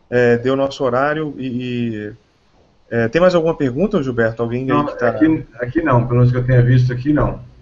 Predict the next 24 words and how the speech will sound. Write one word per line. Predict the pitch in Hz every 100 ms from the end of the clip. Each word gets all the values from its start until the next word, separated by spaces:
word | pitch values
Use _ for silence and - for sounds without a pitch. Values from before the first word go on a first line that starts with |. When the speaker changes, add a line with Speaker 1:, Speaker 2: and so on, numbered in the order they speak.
| - - _ - - _
Speaker 2:
Se | _ _ _
eu | 110 - -
Speaker 1:
Tá, | 147
então | 143 160
a |
Speaker 2:
passei | 175 185
Speaker 1:
gente | 202 - - -
Speaker 2:
não. | 98 90 - _ _
Speaker 1:
pode | 139 151 151
partir | - 160 156 160
agora | 139 147
para | 156 165
as | 156
notícias | 160 - 170 170 143 117 - _ _ _ _ _ _
de | 127
segurança | 123 143 139 143 147
da |
semana, | 143 165 131 131
né? | 123 131 127
E |
vamos, | 120 143 147
vamos | 139 151
aí, |
Alberto. | 139 131 131 123 117 110